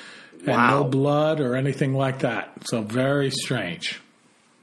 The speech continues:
Speaker 2: Can you imagine what they felt? It's weird enough for us.
Speaker 1: Right.
Speaker 2: Can you imagine what those folks, with what they had available to them,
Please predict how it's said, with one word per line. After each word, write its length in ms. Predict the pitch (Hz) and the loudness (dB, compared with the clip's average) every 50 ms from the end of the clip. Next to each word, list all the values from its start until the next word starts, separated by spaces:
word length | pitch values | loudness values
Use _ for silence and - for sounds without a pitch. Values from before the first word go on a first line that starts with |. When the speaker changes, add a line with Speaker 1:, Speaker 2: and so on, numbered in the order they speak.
| _ - | _ -6
Speaker 2:
Can 140 | - 147 160 | -2 0 2
you 180 | 185 233 269 | 4 4 4
imagine 540 | 240 185 185 190 196 202 180 - 185 160 151 | 4 4 6 6 6 4 4 2 2 4 6
what 220 | 147 143 - - | 6 4 4 4
they 180 | - 165 196 240 | 4 4 6 4
felt? 320 | 226 - - 147 127 - | 4 4 4 4 4 4
It's 180 | 185 170 - - | 2 0 0 2
weird 280 | 165 190 226 240 233 214 | 4 6 6 6 6 4
enough 340 | 208 196 190 190 185 185 | 4 4 4 4 4 4
for 180 | - 156 147 160 | 4 4 4 6
us. 200 | 202 247 214 - - - - - - _ - - - - - - - - | 6 4 4 2 0 -4 -6 -8 -10 _ -20 -20 -20 -20 -20 -20 -10 -4
Speaker 1:
Right. 200 | - 131 - - - - - | -2 -2 -2 -4 -6 -10 -4
Speaker 2:
Can 180 | - - 175 185 | 0 2 4 4
you 140 | 190 220 226 | 6 6 6
imagine 380 | 190 202 208 202 160 180 175 | 6 6 6 6 6 4 4
what 160 | 160 147 151 | 4 4 4
those 300 | - 165 185 214 247 - | 6 6 6 6 4 4
folks, 440 | - - 156 147 135 123 - - - | 2 2 4 4 4 2 0 -2 0
with 220 | 139 139 131 - 143 | 0 0 0 2 2
what 180 | 147 156 151 | 2 4 4
they 140 | 156 151 143 | 4 4 4
had 160 | 139 147 143 | 4 4 4
available 560 | 147 127 139 156 151 156 151 147 120 135 131 | 4 4 4 6 6 6 4 4 2 2 0
to 180 | 120 - - 127 | 0 -2 -2 -2
them, 540 | 120 113 139 170 185 175 143 117 107 95 | 0 2 4 4 4 4 2 0 -2 -4